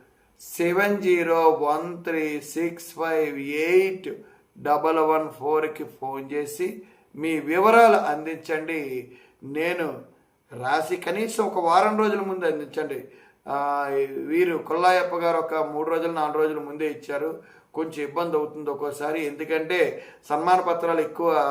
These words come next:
ఆ క్షణ-, ఆ క్షణంలో ఒక్కోసారి ఉంటాయి కాబట్టి, ఆ, ఎక్కువగా మరి నెలాఖరే కదండి, so మనకి, ఆ, ఉద్యోగం చేసేవారు వారి యొక్క,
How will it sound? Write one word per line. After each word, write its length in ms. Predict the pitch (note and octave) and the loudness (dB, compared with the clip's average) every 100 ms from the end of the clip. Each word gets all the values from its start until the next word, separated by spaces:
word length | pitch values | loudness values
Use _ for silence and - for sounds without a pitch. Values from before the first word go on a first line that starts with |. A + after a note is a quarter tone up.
| C#3+ D3 - | 0 -2 0
ఆ 180 | C#3+ | 0
క్షణ-, 300 | D3 - D3 | -2 -4 -6
ఆ 240 | D3 D3 D3 | -2 2 2
క్షణంలో 500 | D3 - D3 D#3 D#3+ | 0 -10 -6 -2 -2
ఒక్కోసారి 460 | D3 C#3 C#3 C#3+ | -2 -6 -6 -6
ఉంటాయి 340 | C#3 B2+ C#3+ C#3 | -6 -6 -6 -4
కాబట్టి, 640 | C3 C3+ C3+ F3+ D3 - - - - _ B2+ | -6 -8 -8 -6 -6 -8 -18 -20 -20 _ -8
ఆ, 280 | C3 C3 | -4 -2
ఎక్కువగా 840 | C3 C3+ C3+ E3+ E3 D3+ B2+ - - _ | -4 -6 -4 -2 2 2 2 -6 -16 _
మరి 160 | C3 B2+ | -12 -12
నెలాఖరే 520 | B2+ C#3+ D3+ D#3 D#3 | -4 0 2 2 0
కదండి, 640 | D3 D3 D3 D3+ C#3+ B2 - - _ | 0 -2 -2 -2 -2 -4 -10 -20 _
so 80 | B2+ | -12
మనకి, 720 | C3 B2+ B2 C3 C3 A#2+ A2+ - _ _ _ C3 | -10 -12 -8 -4 -4 -6 -10 -18 _ _ _ -6
ఆ, 120 | C3 C3 B2+ B2 B2 B2 A#2+ A#2+ A#2+ - C3+ | -2 0 0 -2 -4 -4 -6 -10 -12 -14 -10
ఉద్యోగం 580 | C3+ B2+ D#3 D#3 D3 - | -10 -2 2 2 0 -6
చేసేవారు 540 | C#3+ C3+ C#3 C#3 C#3+ C#3+ | -6 -4 -4 -2 -2 -2
వారి 300 | C#3 C3+ C3 | -2 -4 -8
యొక్క, 440 | C3 C#3+ C3 | -6 -4 -4